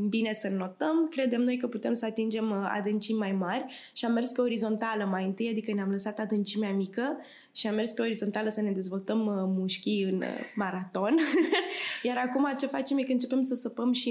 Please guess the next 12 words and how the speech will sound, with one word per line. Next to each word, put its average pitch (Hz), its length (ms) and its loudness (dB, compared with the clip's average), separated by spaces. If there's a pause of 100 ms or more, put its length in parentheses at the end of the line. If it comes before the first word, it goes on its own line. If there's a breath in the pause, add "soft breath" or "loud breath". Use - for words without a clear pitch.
(120)
în 226 80 0
adâncime, 208 840 0 (560)
să, - 400 0
să - 420 -2
explorăm, 214 540 0
de 214 100 2
ce 208 160 0
nu, 214 140 2
să 214 160 0
ne 208 100 2
și 190 160 2
scufundăm, 214 720 0